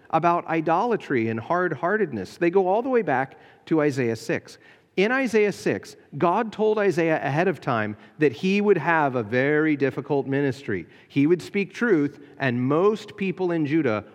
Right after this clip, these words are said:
weren't gonna listen to his message. In fact, this is the way the Lord said it. "Go and tell this people, 'Keep on listening, but do not perceive. Keep on looking, but do not understand.'"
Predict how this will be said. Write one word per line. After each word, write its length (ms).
weren't 460
gonna 180
listen 340
to 120
his 160
message. 460
In 100
fact, 320
this 120
is 140
the 80
way 160
the 100
Lord 360
said 260
it. 100
"Go 240
and 160
tell 220
this 200
people, 640
'Keep 280
on 400
listening, 800
but 340
do 180
not 460
perceive. 720
Keep 280
on 300
looking, 480
but 240
do 160
not 320
understand.'" 1000